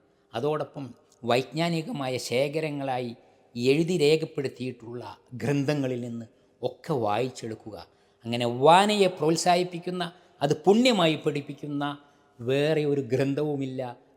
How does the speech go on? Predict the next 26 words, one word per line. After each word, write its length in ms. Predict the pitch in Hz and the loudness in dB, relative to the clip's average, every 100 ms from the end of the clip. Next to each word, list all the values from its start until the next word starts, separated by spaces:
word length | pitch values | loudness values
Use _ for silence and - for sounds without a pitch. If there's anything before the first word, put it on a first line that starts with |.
| - | -6
വേറെ 340 | 117 131 135 | -2 0 2
ഒരു 140 | 131 123 | 2 0
ദർശനവുമില്ല. 880 | 123 120 - 156 143 104 - _ _ _ _ _ _ 117 | -2 -4 -4 -12 -14 -16 -20 _ _ _ _ _ _ -6
എത്രത്തോളം 680 | 120 - 220 214 147 127 - _ _ _ 120 | -4 -2 -4 -2 -4 -4 -8 _ _ _ -4
നബി 160 | 131 | -4
സല്ലല്ലാഹു 300 | 139 147 147 | -4 -2 -2
അലൈഹി 100 | 143 | -2
വസല്ലം 160 | 131 147 | -4 -6
പറഞ്ഞു, 320 | 160 160 135 _ _ _ | -6 -10 -12 _ _ _
"ഇന്നി 320 | 113 127 131 131 | -6 -4 -2 0
ല 100 | 127 | 0
അഖൂലു 520 | 127 - 139 135 131 | 0 -4 -2 -2 -2
അലിഫ് 380 | 131 127 - 127 | -4 -6 -8 -8
ലാം 200 | 120 113 | -6 -8
മീം 120 | 104 | -12
ഹർഫുൻ, 420 | - - - _ _ _ _ - | -16 -18 -20 _ _ _ _ -6
അലിഫുൻ 400 | 117 131 - 135 | -2 -2 -4 -8
ഹർഫുൻ, 460 | 101 131 - 139 131 | -8 -10 -8 -8 -4
ലാമുൻ 380 | 123 143 139 | -4 -4 -8
ഹർഫുൻ, 420 | 127 139 127 180 185 | -8 -10 -12 -14 -10
മീമുൻ 340 | 214 254 269 208 | -6 -4 -4 -4
ഹർഫുൻ, 380 | 175 - 151 - _ _ - | -8 -12 -20 -20 _ _ -8
ലികുല്ലി 440 | 113 - 180 190 | -6 -4 -6 -4
ഹസനത്തിൻ 580 | 196 185 208 190 190 175 | -6 -6 -10 -10 -10 -8
അശറത്തി 340 | 170 185 170 180 | -8 -8 -10 -10
അംസാലിഹ." 560 | 170 - 175 170 143 | -12 -12 -12 -12 -14